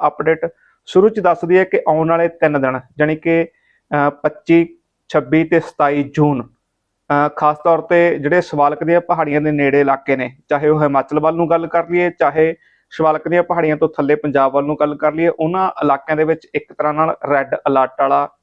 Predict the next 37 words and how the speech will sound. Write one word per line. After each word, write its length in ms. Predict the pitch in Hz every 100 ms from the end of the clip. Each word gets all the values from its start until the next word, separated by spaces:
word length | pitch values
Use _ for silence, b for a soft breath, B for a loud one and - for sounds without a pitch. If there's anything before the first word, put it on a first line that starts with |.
| -
ਕੰਮ 220 | 143 139
ਹੋਊਗਾ। 460 | 143 135 131 135 - b b b b b -
ਅਹ, 140 | 147 147
ਪੱਚੀ 400 | 151 151 170 170
ਨੂੰ 120 | 180
ਵੀ, 260 | 185 190 -
ਛੱਬੀ 320 | - 147 143 165
ਨੂੰ 120 | 175
ਵੀ 120 | 175
ਤੇ 100 | 175
ਸਤਾਈ 340 | - 135 127
ਨੂੰ 120 | 131 131
ਵੀ। 160 | 131 -
ਇਹਨਾਂ 280 | 175 190
ਤਿੰਨਾਂ 360 | 190 170 170 185
ਚੋਂ 140 | 185
ਕਿਸੇ 260 | 170 160 180
ਦੋ 260 | 131 147 147
ਦਿਨ 120 | 160
ਉਹਨਾਂ 240 | 160 170
ਖੇਤਰਾਂ 340 | 165 151 147 147
ਦੇ 100 | 147
ਵਿੱਚ 260 | 151 - 151 -
ਭਾਰੀ 340 | 175 127 143
ਤੇ 120 | -
ਕੁਝ 260 | 170 165 160
ਕੁ 100 | 180
ਥਾਵਾਂ 280 | 165 151 151
ਤੇ 120 | 160
ਭਾਰੀ 340 | 165 175 147
ਤੋਂ 160 | 139 160 -
ਭਾਰੀ 260 | 165 143 135
ਮੀਂਹ 140 | 160
ਪੈਣ 280 | 160 143 135
ਦੇ 120 | 147 -
ਆਸਾਰ 360 | - 135 135
ਨੇ। 160 | 131